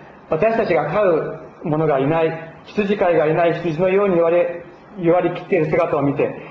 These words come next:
腹渡がちぎれるほど痛みを感じたと、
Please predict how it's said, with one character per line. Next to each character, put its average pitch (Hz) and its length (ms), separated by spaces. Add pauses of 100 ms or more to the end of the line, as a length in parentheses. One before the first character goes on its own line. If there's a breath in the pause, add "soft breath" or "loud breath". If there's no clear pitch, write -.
(160 loud breath)
腹 190 260
渡 214 160
が 190 240
ち - 20
ぎ 196 60
れ 214 120
る 208 100
ほ 196 100
ど 233 400 (280 loud breath)
痛 170 200
み 170 140
を 135 100
感 160 260
じ 156 100
た 185 180
と、 - 120